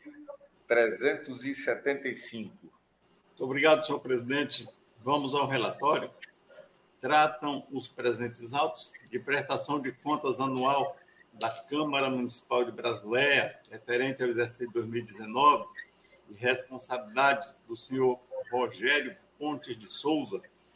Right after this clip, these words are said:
Speaker 2: presidente à época, enviado tempestivamente a esta Corte de Contas, a segunda I G C E. Ao proceder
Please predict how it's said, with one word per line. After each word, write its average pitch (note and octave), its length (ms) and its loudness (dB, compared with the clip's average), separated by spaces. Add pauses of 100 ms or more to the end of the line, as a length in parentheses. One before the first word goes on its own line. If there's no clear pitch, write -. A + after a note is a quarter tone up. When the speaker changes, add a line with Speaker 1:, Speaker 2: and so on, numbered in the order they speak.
(280)
Speaker 2:
presidente C3 840 0
à A2 160 2
época, C3 460 0 (560)
enviado B2 500 2 (140)
tempestivamente C#3 1080 0
a B2+ 40 2
esta A#2+ 300 -2 (120)
Corte A#2+ 300 -2
de - 80 -18
Contas, - 680 -2 (580)
a B2 160 2
segunda A2 520 -6
I G2+ 60 -4
G G2+ 140 -14
C - 220 -6
E. D#3 260 2 (2250)
Ao D3 220 4
proceder C3+ 840 0